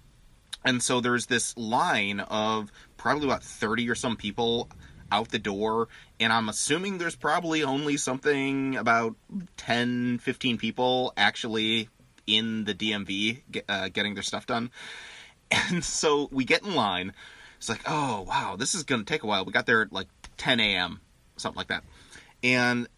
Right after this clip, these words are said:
then, as apparently they've been doing recently, they have a guy walking up and down saying, and I hear this in,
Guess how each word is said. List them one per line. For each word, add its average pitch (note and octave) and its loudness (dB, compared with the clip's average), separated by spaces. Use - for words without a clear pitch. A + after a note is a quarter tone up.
then, C#3 4
as A#2+ 2
apparently C#3 -2
they've A#2 2
been A2 -2
doing A#2 0
recently, G2 -2
they A#2+ 0
have A#2 2
a A2+ -4
guy B2 6
walking A#2 0
up - -4
and A2 -4
down G#2 2
saying, G#2 -2
and B2 4
I A2+ 6
hear G3 0
this G2+ -2
in, A#2 -2